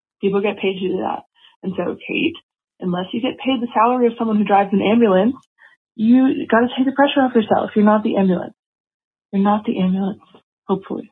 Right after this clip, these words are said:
<laughs> I mean, respect to those who are, but, you know, you're not the email ambulance. You're not the email hotline. Of course, if you need to get to something, you need to get to something. But that's just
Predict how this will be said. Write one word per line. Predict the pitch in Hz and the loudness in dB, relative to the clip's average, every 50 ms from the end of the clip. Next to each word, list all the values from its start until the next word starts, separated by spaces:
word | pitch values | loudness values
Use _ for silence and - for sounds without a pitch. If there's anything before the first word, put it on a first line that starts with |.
| _ _ | _ _
<laughs> | _ _ - | _ _ -4
I | - - - - 240 - - - - - - - _ _ _ _ _ _ - - - - - - - 330 - - | -2 0 0 2 0 0 0 -4 -10 -14 -18 -20 _ _ _ _ _ _ -18 -14 -12 -10 -6 -2 -2 0 2 2
mean, | 214 190 170 - | 4 4 4 2
respect | 202 202 196 - - 165 160 - - | 0 -2 -2 0 -2 -4 -2 -4 -4
to | - 165 | -4 -2
those | 165 175 180 - | -2 -2 -2 0
who | 196 | 2
are, | - 175 170 - - 202 | 2 2 2 0 0 -2
but, | - 185 - - _ | 0 -2 -2 -2 _
you | - 220 185 | -2 0 2
know, | 165 - - - - - - - - - - - _ _ _ _ - | 0 0 -2 -8 -12 -14 -14 -14 -16 -18 -20 -20 _ _ _ _ -8
you're | - 196 196 190 202 202 202 | -4 -4 -2 0 2 4 4
not | 202 190 185 | 2 2 0
the | 208 170 | 0 0
email | 185 180 175 175 175 - | 2 2 2 0 -2 -4
ambulance. | 180 175 185 - - - 208 - - | -4 -6 -6 -6 -8 -10 -12 -10 -4
You're | 185 175 175 | -2 -2 -2
not | 175 | -2
the | - - 180 | -2 -2 -2
email | 175 170 175 - 170 170 | 0 0 0 -2 -2 -2
hotline. | - - - - - - _ - | -2 -2 -2 -6 -8 -8 _ -10
Of | 185 - | -8 -6
course, | - - 196 190 208 208 - - _ _ _ _ _ _ _ - | -2 0 0 0 0 -2 -8 -12 _ _ _ _ _ _ _ -6
if | 190 185 | -2 0
you | 202 185 | 2 2
need | 180 170 | 4 4
to | 185 180 | 2 2
get | 190 190 185 - | 2 2 0 -2
to | 196 - | -4 -4
something, | 185 180 185 185 | -2 -2 -2 0
you | 185 185 | 0 0
need | 180 175 170 | 0 -2 -2
to | - | -2
get | 170 180 180 | -4 -4 -4
to | 185 - | -4 -6
something. | - 170 170 170 - - 190 | -10 -10 -10 -10 -10 -6 -4
But | - 190 - - - | -2 -2 -2 -2 -2
that's | 190 190 190 | -2 -4 -4
just | - 208 - | -6 -18 -14